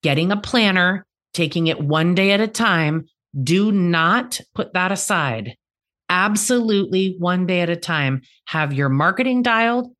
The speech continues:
have your promos ready for the next month. And I promise you, it will make your job a whole lot easier, and it'll be easier for your clients. You'll be more relaxed. Your clients will see a difference, and so will your bank account.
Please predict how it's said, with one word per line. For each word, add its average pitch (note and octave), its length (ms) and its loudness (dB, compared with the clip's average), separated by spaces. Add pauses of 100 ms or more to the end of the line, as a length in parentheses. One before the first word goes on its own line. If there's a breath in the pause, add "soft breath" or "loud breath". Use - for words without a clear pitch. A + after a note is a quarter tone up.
have D3+ 260 -4
your C#3 140 -2
promos G3+ 680 0
ready G#3+ 220 0
for G#3 160 -4
the E3+ 100 -2
next D3+ 340 -6
month. E3 360 -2 (440 soft breath)
And D#3+ 120 -2
I C#3+ 100 0
promise D#3+ 600 -2
you, B3 420 0
it F3 140 0
will E3 140 0
make D#3 220 -2
your D3+ 100 -2
job C#3 460 -2
a E3 100 0
whole D3 400 -2
lot C3 260 -4
easier, D3+ 540 -2 (240 loud breath)
and C#3 100 -2
it'll C#3 80 2
be C#3+ 220 -2
easier C#3+ 320 0
for C#3 440 -4
your C3+ 380 -2
clients. D3+ 560 0
You'll D3 100 0
be C3 180 0
more B2+ 280 0
relaxed. B2 640 -4 (180 loud breath)
Your C#3 120 -2
clients C#3 500 -2
will E3+ 80 -4
see D3 200 -4
a C3+ 60 -2
difference, G#3 600 -4
and C3+ 120 0
so C3 200 -2
will B2+ 160 -2
your B2+ 160 -2
bank A#2+ 240 -4
account. A2 340 -8